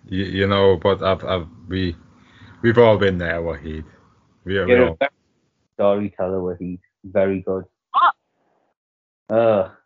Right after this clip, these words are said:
Speaker 2: it's a difficult one because it's so obviously a fake
Speaker 1: So,
Speaker 2: setting,
Speaker 1: so
Speaker 2: 'cause there's
Speaker 1: the, the real question is, was this actually Wahid's G F?
Speaker 3: G F?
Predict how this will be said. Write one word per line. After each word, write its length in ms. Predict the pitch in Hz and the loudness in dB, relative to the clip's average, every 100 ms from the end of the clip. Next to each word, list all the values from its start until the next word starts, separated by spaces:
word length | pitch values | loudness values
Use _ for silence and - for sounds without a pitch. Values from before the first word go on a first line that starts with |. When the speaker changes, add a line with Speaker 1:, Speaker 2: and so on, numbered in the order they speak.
| _ | _
Speaker 2:
it's 240 | 110 101 120 | -10 -6 -4
a 60 | |
difficult 460 | 127 135 - 139 127 | -2 -2 0 2 2
one 180 | 131 120 | 2 0
because 340 | 117 135 123 - | 0 0 -2 -4
it's 240 | 127 - | -8 0
so 300 | 170 147 - | 2 2 2
obviously 640 | 123 139 139 127 - 120 107 | 2 2 2 -4 -4 -10 -12
a 60 | |
fake 300 | - 120 107 - 120 | -8 -6 -6 -10 -8
Speaker 1:
So, 60 | |
Speaker 2:
setting, 180 | 113 113 | -6 -4
Speaker 1:
so 140 | - 131 | -4 -4
Speaker 2:
'cause 80 | 120 | -4
there's 180 | 113 - | -8 -10
Speaker 1:
the, 160 | 139 131 _ - | -12 -12 _ -4
the 80 | 123 | 0
real 240 | 139 139 | 2 2
question 580 | - - 135 - 120 107 | 2 0 0 0 -4 -4
is, 440 | 107 95 85 - - _ _ - | -4 -4 -8 -14 -20 _ _ -10
was 240 | 104 104 - | -6 -4 -2
this 400 | 113 113 - - - | -2 -2 -8 -10 -4
actually 380 | 113 - 107 101 | -2 -2 -8 -4
Wahid's 540 | 98 98 101 90 - | -4 -4 -8 -8 -10
G 300 | - 95 90 | -10 -8 -4
F? 160 | 87 73 _ _ _ _ _ _ _ _ _ _ _ _ _ _ _ _ - - - - | -6 -8 _ _ _ _ _ _ _ _ _ _ _ _ _ _ _ _ -20 -18 -4 0
Speaker 3:
G 160 | 311 | 4
F? 220 | 370 226 | 4 4